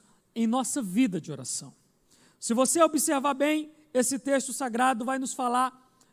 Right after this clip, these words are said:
de pelo menos três coisas que podemos acompanhar na passagem que vamos refletir nessa noite. A primeira delas, aqui tá tendo um pouquinho de dificuldade, você pode passar pra mim aí, por favor?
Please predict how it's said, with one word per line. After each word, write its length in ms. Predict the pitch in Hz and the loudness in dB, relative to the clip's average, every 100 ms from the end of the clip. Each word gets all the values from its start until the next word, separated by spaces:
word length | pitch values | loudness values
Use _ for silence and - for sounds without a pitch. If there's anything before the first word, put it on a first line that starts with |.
| _ | _
de 100 | 240 | -4
pelo 240 | 277 294 | 0 0
menos 480 | 254 277 269 - - _ _ _ | 0 -2 -4 -6 -10 _ _ _
três 380 | - 349 311 - | 0 2 2 -2
coisas 720 | - 269 240 170 160 - - _ _ _ _ | 4 6 6 2 -8 -10 -12 _ _ _ _
que 280 | 247 262 254 _ _ _ - | -2 -2 -4 _ _ _ -8
podemos 460 | 233 240 226 202 | -2 0 0 -2
acompanhar 680 | 233 220 208 226 208 208 - - _ _ _ _ - _ | -4 -4 0 2 4 2 -2 -18 _ _ _ _ -20 _
na 160 | 190 214 | -2 0
passagem 720 | 233 - 214 196 175 185 190 _ _ _ _ | 0 0 0 0 0 -6 -8 _ _ _ _
que 300 | - 214 208 - _ _ _ _ _ | -2 0 0 -8 _ _ _ _ _
vamos 300 | 190 196 185 | -4 -2 -2
refletir 400 | 190 185 175 175 | -4 -6 -6 -8
nessa 260 | 175 - | -8 -8
noite. 440 | 175 139 - - - _ _ _ _ _ _ _ | -10 -12 -14 -20 -20 _ _ _ _ _ _ _
A 80 | 269 | 0
primeira 420 | - 359 381 359 | 4 2 4 4
delas, 460 | 233 254 185 - - | 4 2 0 -6 -12
aqui 200 | 220 - | -18 -18
tá 100 | - | -18
tendo 220 | 294 269 | -14 -14
um 20 | |
pouquinho 280 | 214 214 226 | -12 -12 -12
de 60 | 180 | -14
dificuldade, 560 | - - 170 185 202 - - | -18 -20 -14 -14 -14 -20 -20
você 140 | - 180 | -20 -14
pode 240 | 226 214 | -12 -10
passar 280 | 196 180 180 | -12 -12 -12
pra 180 | 170 160 | -12 -10
mim 160 | 160 | -10
aí, 120 | 151 - _ _ | -12 -16 _ _
por 120 | 233 | -8
favor? 360 | - 175 156 | -8 -10 -10